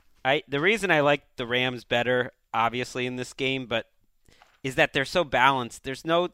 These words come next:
team in Football Outsiders history, I, I believe, that they've measured that was top six in offense, defense, and special teams. Like, the, the Rams defense has been under the radar, but Wade Phillips has done as good a job with this group as he's ever done just about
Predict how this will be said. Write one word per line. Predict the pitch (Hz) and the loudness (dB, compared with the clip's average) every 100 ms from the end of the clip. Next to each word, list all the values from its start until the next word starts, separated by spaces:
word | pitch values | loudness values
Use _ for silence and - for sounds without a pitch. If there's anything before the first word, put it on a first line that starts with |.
| _ | _
team | - 165 160 156 147 | -6 -2 -2 -4 -6
in | 127 | -12
Football | - 160 156 139 | -6 -4 2 2
Outsiders | 135 - 139 123 113 | 2 0 -2 -2 -6
history, | 135 160 - 117 | -6 -6 -4 -2
I, | 117 - - _ _ | -2 -6 -20 _ _
I | 127 | -8
believe, | 117 127 120 | -6 -6 -4
that | 117 | -6
they've | 127 127 | -2 -4
measured | 120 127 127 120 - - - | 0 0 0 -2 -8 -14 -6
that | 131 | -6
was | 120 | -6
top | - 143 135 | -2 -2 -2
six | - 143 139 - - - | -4 -4 -4 -8 -18 -12
in | 120 | -2
offense, | 117 123 135 120 | 2 4 2 -6
defense, | - 123 123 107 | -6 -6 -6 -6
and | 117 113 | -6 -6
special | - 113 110 98 | -6 -6 -4 -8
teams. | - 82 | -18 -12
Like, | 127 120 | -10 -6
the, | 139 - - - | -8 -8 -16 -6
the | 131 | 4
Rams | 175 190 - | 6 4 2
defense | 160 170 143 127 | 0 2 0 0
has | 127 113 - _ _ _ _ _ _ | -8 -10 -14 _ _ _ _ _ _
been | - 143 | -4 0
under | 160 151 | 2 2
the | 135 | -2
radar, | 117 135 131 117 | 0 2 2 0
but | 113 | -2
Wade | 110 139 143 | -4 -4 -4
Phillips | 151 147 135 - - - - | -6 -4 -4 -10 -20 -14 -4
has | 131 | 0
done | 143 135 | 2 0
as | 117 | 0
good | 139 | -2
a | 151 | 0
job | 139 143 | 4 4
with | 139 | 2
this | 131 131 | -6 -6
group | 147 135 | -6 -6
as | 135 | -6
he's | 120 127 | -6 0
ever | 175 208 | 2 2
done | 147 123 | 0 0
just | 120 120 123 | -2 -8 -2
about | 120 120 | 2 4